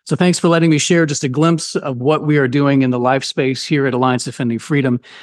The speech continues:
Thank you for being here today. I know Washington is not a January tourist destination. And thank you for all the work that you are doing for this noblest of causes.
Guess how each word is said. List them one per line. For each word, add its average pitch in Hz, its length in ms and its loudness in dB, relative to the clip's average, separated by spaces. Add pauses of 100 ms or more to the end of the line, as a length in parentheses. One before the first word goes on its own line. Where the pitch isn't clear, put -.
(280)
Thank 180 200 2
you 156 60 2
for 151 140 0
being 143 260 2
here 131 140 2
today. 131 280 2
I 127 40 2
know 131 160 4
Washington 131 500 0
is 120 140 0
not 123 220 2
a 117 180 0
January 123 540 2
tourist 131 380 -2
destination. 117 680 -2 (600)
And 139 140 -2
thank 165 240 2
you 147 80 2
for 143 180 0
all 131 140 2
the 123 80 0
work 120 240 0
that - 180 -12
you 131 80 -2
are 120 60 0
doing 113 280 -2
for 127 160 -10
this 113 200 -8
noblest 110 380 -4
of 107 80 -12
causes. 101 460 -10